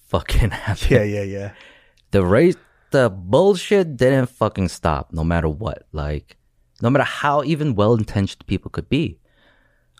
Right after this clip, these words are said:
Speaker 1: Uh, this one guy comes in, he's just mumbling 'cause he's got a big fat chew in his lip. I can't understand what he's saying, but in the end, he's just asking for Marlboro one hundreds.
Speaker 2: Yeah.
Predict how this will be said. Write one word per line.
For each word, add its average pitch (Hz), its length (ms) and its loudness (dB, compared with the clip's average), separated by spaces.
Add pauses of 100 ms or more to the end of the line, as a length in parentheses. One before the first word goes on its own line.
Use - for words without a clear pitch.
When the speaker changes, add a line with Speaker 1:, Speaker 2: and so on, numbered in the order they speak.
(140)
Speaker 1:
Uh, 90 460 2 (560)
this 107 240 -2
one 113 200 2
guy 110 180 2
comes 104 340 0
in, 95 460 0
he's 87 160 -8
just - 240 -6 (120)
mumbling 101 600 2
'cause 87 160 -2
he's 87 140 -4
got 80 200 -2
a - 120 -12
big - 140 -4
fat 90 280 -2
chew - 220 -2
in 85 80 2
his 78 140 -2
lip. 82 280 -2 (160)
I 87 120 -4
can't 120 260 -4
understand 104 420 -2
what 90 80 -2
he's 87 120 -4
saying, 85 440 -4 (540)
but 101 120 4
in 117 140 2
the 101 160 2
end, 98 160 2
he's 85 180 -2
just 87 180 -4
asking 80 360 -4
for 80 160 -6
Marlboro 76 400 -2
one 71 140 -12
hundreds. - 520 -14 (300)
Speaker 2:
Yeah. 82 220 -12